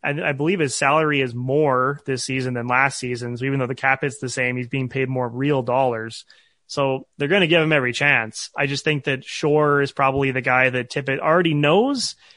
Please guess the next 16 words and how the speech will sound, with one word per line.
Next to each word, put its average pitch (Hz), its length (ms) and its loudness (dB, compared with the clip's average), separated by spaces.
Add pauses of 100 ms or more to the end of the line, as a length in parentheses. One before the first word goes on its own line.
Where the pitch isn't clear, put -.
(280)
from 156 160 -2
last 156 260 2
season's 156 320 -2
penalty 160 300 0
kill 151 200 -2
and 135 160 -2
playoff 151 420 2
run, 156 300 2
where 135 100 -2
Turris 143 380 -2
was 139 120 -4
more 135 240 0
of 127 100 -2
a, 120 240 -4 (680)
you 131 80 -6
know, 120 220 -6